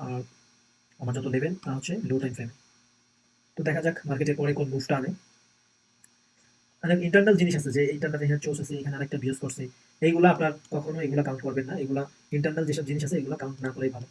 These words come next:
দেখেন মার্কেট এখানে আসার পরে কেন মুভ করলো, মার্কেট এখানে আসার পরে কেন মুভ করলো দেখেন। আমার প্রথম থেকে এখানে একটা, আমি বলছিলাম যে আমার একটা কি ডিমান্ড জোন কাজ করতেছে, ডিমান্ড জোনে আসলে মার্কেট রেসপেক্ট করবেই,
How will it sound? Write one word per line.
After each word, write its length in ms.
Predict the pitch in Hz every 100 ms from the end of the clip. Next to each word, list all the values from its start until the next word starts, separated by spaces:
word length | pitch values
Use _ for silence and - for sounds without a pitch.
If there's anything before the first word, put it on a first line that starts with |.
| 135
দেখেন 160 | 135 123 _ _ _ 151
মার্কেট 200 | 147 180
এখানে 140 | 175 185
আসার 120 | 175 175
পরে 100 | 160
কেন 100 | 156 139
মুভ 80 | 123
করলো, 160 | 123 113 117 _ _ _ _ _ _ _ _ _ _ _ _ _ 143
মার্কেট 220 | 135 147 147
এখানে 140 | 156
আসার 120 | 147 147
পরে 120 | 185 -
কেন 100 | 147 139
মুভ 80 | 131
করলো 180 | 147 143 208
দেখেন। 180 | 123 120 - _ _ _ _ _ _ _ _
আমার 120 | 143 139
প্রথম 160 | 160 185
থেকে 120 | 185 180
এখানে 140 | 165 165
একটা, 120 | 147 - - _ _ _ _ _ _ _
আমি 100 | 147 143
বলছিলাম 220 | 151 143 117
যে 40 |
আমার 100 | 135 143
একটা 120 | 185 - _ _ _ _ _ _ _ _ _
কি 80 | - 135
ডিমান্ড 180 | 160 185
জোন 100 | 196 165
কাজ 80 | -
করতেছে, 240 | 131 - 127
ডিমান্ড 180 | 151 170
জোনে 120 | 175
আসলে 120 | 151 151
মার্কেট 160 | 135 139
রেসপেক্ট 260 | 135 190 - - _ -
করবেই, 260 | 117 120